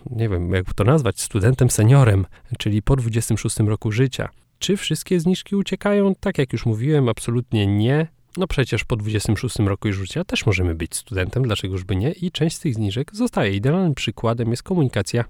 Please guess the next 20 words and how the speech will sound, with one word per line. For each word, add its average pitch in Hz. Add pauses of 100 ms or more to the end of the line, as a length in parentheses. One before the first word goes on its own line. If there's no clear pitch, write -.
miejska, 143
w -
której 104
zniżka 107
działa, 101
dopóki 123
macie 98
legitymację, 123 (340)
ważną 98
legitymację, 92 (560)
choćbyście 123
już 175
sto 214
lat 117
mieli, 95 (120)
nie 113
ma 104
z -
tym 101
problemu. 113